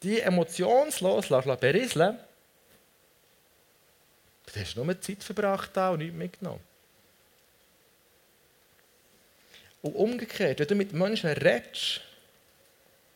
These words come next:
und du bist einfach langweilig, die Begegnung, die geht verloren für die andere Person. Wenn du keine Gefühle kannst wecken, keine Emotionen kannst wecken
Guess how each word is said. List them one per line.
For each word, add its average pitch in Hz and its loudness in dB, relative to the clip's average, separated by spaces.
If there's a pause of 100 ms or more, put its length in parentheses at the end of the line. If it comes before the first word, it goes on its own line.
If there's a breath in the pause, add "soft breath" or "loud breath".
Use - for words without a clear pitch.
(880)
und 139 -10
du 208 -4
bist 175 -4
einfach 185 -2
langweilig, 170 0 (960)
die 123 -6
Begegnung, 127 -4 (420)
die - -14
geht 107 -2
verloren 113 -6
für - -14
die 139 -8
andere 143 -6
Person. 139 -10 (1160 soft breath)
Wenn 151 -4
du 190 0
keine 220 0
Gefühle 214 -2
kannst 208 -8
wecken, 180 0
keine 175 2
Emotionen 170 2
kannst 180 -4
wecken 185 2